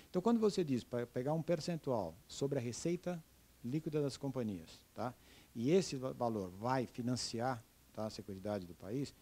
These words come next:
com certeza vai fechar a conta. Porque cada robô que começar a trabalhar, vai, alguém vai cobrar por esse serviço e vai ser tributado. Tiver um I O T, também vai ser tributado.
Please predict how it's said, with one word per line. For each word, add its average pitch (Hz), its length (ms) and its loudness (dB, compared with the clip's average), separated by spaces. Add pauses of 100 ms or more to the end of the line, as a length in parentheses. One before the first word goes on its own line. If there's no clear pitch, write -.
(220)
com 214 100 2
certeza 202 280 0
vai 208 80 4
fechar 208 240 -6
a - 20 -12
conta. 180 340 -4 (220)
Porque - 180 -2
cada 233 320 4
robô 156 320 6
que - 60 -8
começar 123 260 2
a 107 40 -2
trabalhar, 107 540 2 (520)
vai, 123 260 2
alguém 127 380 6
vai 131 100 4
cobrar 107 300 0
por 107 120 -2
esse 104 120 0
serviço 117 600 -2
e 220 80 -4
vai 220 140 0
ser 180 140 -4
tributado. 175 500 0 (320)
Tiver 135 260 2
um 120 160 2
I 113 120 0
O 104 60 -4
T, 185 260 0
também 123 320 -4
vai 135 120 0
ser 165 280 0
tributado. 196 540 -2